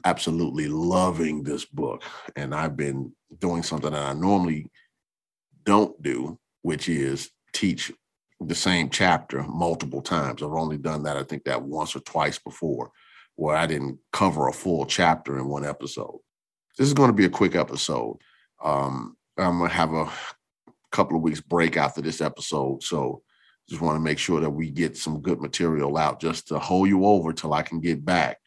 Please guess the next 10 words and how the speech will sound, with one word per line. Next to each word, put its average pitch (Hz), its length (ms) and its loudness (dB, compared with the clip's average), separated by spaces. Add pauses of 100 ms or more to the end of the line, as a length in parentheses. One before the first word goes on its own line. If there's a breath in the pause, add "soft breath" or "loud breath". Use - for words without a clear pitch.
(340 soft breath)
So 92 100 -8
this 85 140 0
is 85 80 -8
gonna 85 180 0
be 71 160 0
a 76 60 0
quick - 280 6
shot. 87 440 4 (560)
So 87 240 2
today 90 880 6